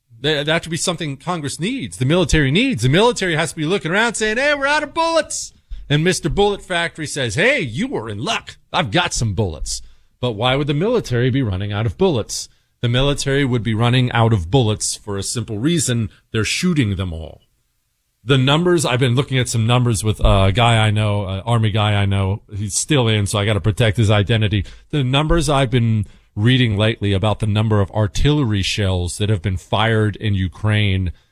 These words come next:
it's astounding. But if you just trace back the money, someone has to make new artillery shells. Someone has to make them.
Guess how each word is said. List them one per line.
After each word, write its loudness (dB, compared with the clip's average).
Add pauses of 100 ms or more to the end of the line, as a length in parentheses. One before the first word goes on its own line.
(220)
it's 0
astounding. 2 (340)
But 4
if 0
you 4
just 0
trace 0
back -2
the -2
money, -2 (180)
someone 2
has 2
to -2
make 2
new 2
artillery 0
shells. -12 (280)
Someone 0
has -2
to -6
make 0
them. -6